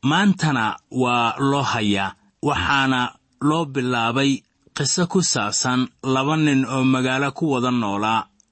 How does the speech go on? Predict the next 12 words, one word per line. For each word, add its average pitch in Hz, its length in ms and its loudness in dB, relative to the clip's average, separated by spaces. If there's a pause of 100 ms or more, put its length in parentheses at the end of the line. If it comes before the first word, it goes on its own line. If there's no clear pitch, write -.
oo 127 160 0
midna 139 380 2
hodan 135 440 0
uu 127 220 0
ahaa, 117 420 0
midka 147 360 -2
kalena 117 540 -2 (220)
miskiin 147 640 0
ama 123 260 0
sabool 120 460 -2
uu 107 220 -6
ahaa. 104 360 -2